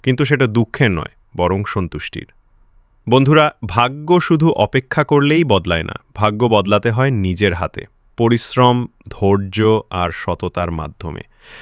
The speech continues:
মোহনের মতো আমাদেরও নিজের ওপর বিশ্বাস রেখে এগিয়ে যেতে হবে। ছোট কাজ হোক, তবুও নিজের পরিশ্রমের মাধ্যমে উপার্জন করাটাই সত্যিকারের সাফল্য।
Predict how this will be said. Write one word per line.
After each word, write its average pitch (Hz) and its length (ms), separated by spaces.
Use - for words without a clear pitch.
মোহনের 196 300
মতো 185 220
আমাদেরও 147 480
নিজের 127 300
ওপর 120 200
বিশ্বাস 98 440
রেখে 107 180
এগিয়ে 95 400
যেতে 82 220
হবে। 82 220
ছোট 131 260
কাজ 147 340
হোক, 180 300
তবুও 165 540
নিজের 135 420
পরিশ্রমের 170 600
মাধ্যমে 139 420
উপার্জন 131 560
করাটাই 113 460
সত্যিকারের 104 640
সাফল্য। 82 540